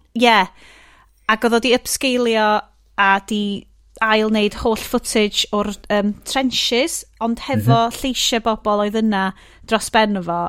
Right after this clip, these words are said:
Speaker 1: A o'n i methu gwylio hwnna, 'cos ma-, dwi'm yn gwybod os dwi 'di siarad am hyn o blaen. Ma' Hedd Wyn yn un o fel serious triggers fi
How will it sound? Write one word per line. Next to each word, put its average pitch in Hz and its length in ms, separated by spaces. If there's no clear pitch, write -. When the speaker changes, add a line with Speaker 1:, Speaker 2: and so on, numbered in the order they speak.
Speaker 1:
A 175 140
o'n 214 140
i 233 80
methu 262 380
gwylio 269 480
hwnna, 196 180
'cos - 320
ma-, 190 140
dwi'm 226 140
yn - 20
gwybod 220 80
os - 40
dwi 190 120
'di 180 80
siarad 185 180
am 185 80
hyn 180 140
o - 20
blaen. 381 300
Ma' 233 80
Hedd 269 260
Wyn 254 240
yn 247 140
un 240 160
o 226 80
fel 208 400
serious 220 640
triggers 202 640
fi 202 300